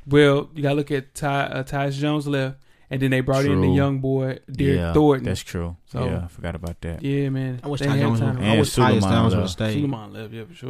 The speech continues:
Speaker 3: I wish
Speaker 1: Huh?
Speaker 3: Tyus Jones would have stayed.
Speaker 1: Tyus Jones would have stayed on that team. They would be a number one seed, and they, w-, I think they could win it again.
Speaker 2: He had no reason to stay.
Speaker 1: He had no, he, he had a reason to stay though.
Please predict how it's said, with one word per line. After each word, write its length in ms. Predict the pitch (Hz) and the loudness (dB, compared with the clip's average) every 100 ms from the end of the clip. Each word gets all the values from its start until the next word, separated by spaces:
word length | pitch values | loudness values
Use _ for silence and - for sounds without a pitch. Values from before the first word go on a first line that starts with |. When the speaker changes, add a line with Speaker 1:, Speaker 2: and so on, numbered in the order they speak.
| 123 | -4
Speaker 3:
I 60 | |
wish 160 | 131 139 | -2 -2
Speaker 1:
Huh? 80 | 127 104 | -4 -6
Speaker 3:
Tyus 40 | |
Jones 200 | 98 101 | -6 -6
would 80 | 98 | -8
have 80 | 98 | -12
stayed. 380 | - 101 95 - - - - | -12 -10 -10 -14 -20 -18 0
Speaker 1:
Tyus 240 | - 165 | 4 4
Jones 240 | 156 180 165 | 4 0 2
would 80 | 170 | 0
have 80 | 143 | -2
stayed 260 | - 160 | 0 0
on 60 | 156 | 0
that 160 | 151 147 | -4 -2
team. 340 | 156 151 143 - _ - - | -2 0 -2 -6 _ -20 0
They 180 | 139 139 | 4 6
would 220 | 139 135 | 4 2
be 120 | 135 | 0
a 40 | 131 | 0
number 260 | 139 139 | 0 0
one 240 | 131 135 135 | 0 -2 -4
seed, 480 | - 139 131 131 127 | -4 -6 -4 -6 -8
and 160 | 127 127 | -8 -4
they, 80 | |
w-, 300 | 131 127 120 123 | -4 -6 -10 -12
I 20 | - | -8
think 180 | 165 131 | -10 -8
they 120 | 120 | -12
could 160 | - | -10
win 200 | 120 135 | -6 -4
it 60 | 139 | -4
again. 320 | 135 156 190 | -6 -6 -8
Speaker 2:
He 180 | - 98 | -8 -6
had 240 | 92 90 92 | -4 -2 0
no 120 | 92 | -2
reason 300 | 95 90 82 | -2 -4 -6
to 100 | - | -12
stay. 300 | - 85 82 - | -10 -8 -8 -8
Speaker 1:
He 80 | 147 | -6
had 100 | 143 | -2
no, 240 | 139 143 - - | 0 -2 -6 -10
he, 200 | - 196 170 | -2 -2 0
he 180 | 185 220 | 2 4
had 100 | 202 | 6
a 60 | |
reason 320 | 156 175 131 | 6 4 2
to 60 | 127 | -6
stay 280 | - 143 127 | -2 -2 -2
though. 220 | 117 123 | -6 -16